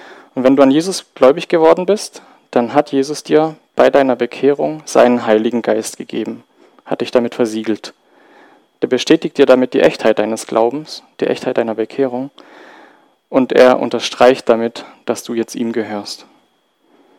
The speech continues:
Und wenn du Jesus noch nicht angenommen hast, dann hast du heute die Möglichkeit, es zu tun.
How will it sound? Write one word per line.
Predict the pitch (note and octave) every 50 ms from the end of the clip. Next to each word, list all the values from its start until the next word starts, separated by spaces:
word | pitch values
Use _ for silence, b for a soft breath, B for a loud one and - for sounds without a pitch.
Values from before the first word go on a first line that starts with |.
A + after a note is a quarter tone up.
| b b b b b b b b b b b b b _ _ _ _ _ _ _ _ -
Und | C#3 B2+ A#2+
wenn | B2 B2+
du | B2 B2+
Jesus | B2+ B2+ C3 B2+ C3 -
noch | B2
nicht | A#2+ C#3+ -
angenommen | F#3+ F#3 F3+ F3 E3+ E3 E3 D#3
hast, | F3+ G3+ - - - - b b b b b b b b b b -
dann | - B2 A#2+
hast | C#3 D3 - -
du | C#3+
heute | B2 C3+ C3 C3
die | A#2+ A#2+
Möglichkeit, | A#2+ A#2+ B2 - - B2 - - B2 A#2 -
es | A#2+ - -
zu | - -
tun. | - - - A2 A2+ A2